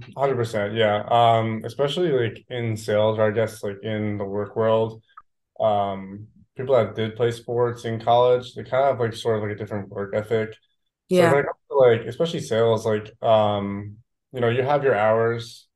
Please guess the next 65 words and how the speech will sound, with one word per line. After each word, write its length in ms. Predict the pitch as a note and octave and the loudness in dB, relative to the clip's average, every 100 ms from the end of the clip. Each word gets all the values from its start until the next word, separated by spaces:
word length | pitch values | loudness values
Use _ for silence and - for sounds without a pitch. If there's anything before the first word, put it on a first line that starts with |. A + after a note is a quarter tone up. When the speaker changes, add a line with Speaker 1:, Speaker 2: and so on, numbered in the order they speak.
| _ A2+ | _ -4
Speaker 1:
that 120 | A2 | -2
you 60 | |
have 120 | G#2+ A2 | -2 -2
to 60 | |
work, 340 | G#2 A2 B2 - _ - | -2 -2 -2 -8 _ -2
but 400 | A2 G#2+ G#2+ - | 2 4 2 2
I've 120 | A#2 | 2
always, 280 | B2 C3 B2+ | 4 2 2
like, 200 | A#2+ A2 | 0 0
when 120 | A#2+ | -2
I 40 | A#2+ | -2
first 240 | B2 A2+ | -6 -4
started, 300 | A2+ A2 G#2+ | -2 -2 -4
just, 160 | G#2+ A2 | -10 -14
like, 120 | G#2 | -8
putting 240 | A#2+ A2 | -4 -2
in 60 | G#2+ | -2
extra 280 | G#2 - G#2 | -4 -2 0
hours, 680 | G2+ G#2 G#2+ G#2+ G#2 - B2 - _ _ - | 2 2 2 2 0 -8 -20 -20 _ _ -4
uh, 60 | G#2+ | -2
when 100 | G2+ | -2
I 60 | G2+ | -2
first 280 | E3+ D#3+ D#3+ | 0 0 2
started, 340 | D3 C#3 C3+ | 2 4 2
and 100 | A2+ | 0
also 300 | A2+ - B2+ | -2 -2 -4
I 40 | A2+ | -4
was, 100 | G#2+ | -4
like, 140 | G#2+ | -4
starting 260 | B2 A2+ A2 | -2 -2 -2
this 80 | |
new 120 | A#2+ A2+ | -6 -8
position, 480 | G#2+ A2+ A2 A#2 | -4 -4 -2 -4
just, 140 | G#2 A#2 | -4 -4
like, 140 | A2 | -4
putting 160 | C3 A#2+ | -2 0
the 60 | |
extra 200 | A2+ A2 | 0 0
hours, 340 | G2+ A2 B2 B2 | 0 2 0 -2
and 60 | A#2 | -6
it 60 | |
feels 340 | - C#3 - - | -4 -4 -4 -4
so 260 | A2+ A2 G#2+ | -4 -4 -4
easy 360 | G#2 G#2+ A#2+ | -8 -6 -6
compared 400 | A#2 A2 A2+ G#2+ | -6 -6 -2 -2
to, 80 | A2 | 0
like, 320 | G#2 G2+ - _ _ _ - | 0 -2 -4 _ _ _ -2
waking 280 | A#2 A#2+ A#2 | 0 2 2
up 100 | A2+ | 2
at 180 | G#2 | -2
three 280 | A#2 A2+ G#2+ | -2 -2 0
A 80 | G2+ | -2
M 160 | A#2+ B2 | -2 -4
and 100 | A2+ | -2
going 160 | G#2+ | -2
to 60 | G#2 | 0
bed 360 | G#2 G#2+ A2 G#2+ | 2 4 2 0
<laughs> 180 | - A3 | 2 4
at, 140 | G3 | 6
like, 360 | D3+ C3 - - - - | 8 6 2 -10 -14 -10
midnight 560 | C#3+ D#3 D#3 E3+ F3+ E3 | 0 2 6 6 6 2
and, 140 | C#3+ | 2
like, 120 | C3+ | 2
Speaker 2:
Yeah. 120 | B2 C3 | 2 -2
Speaker 1:
redoing 220 | C3 | -4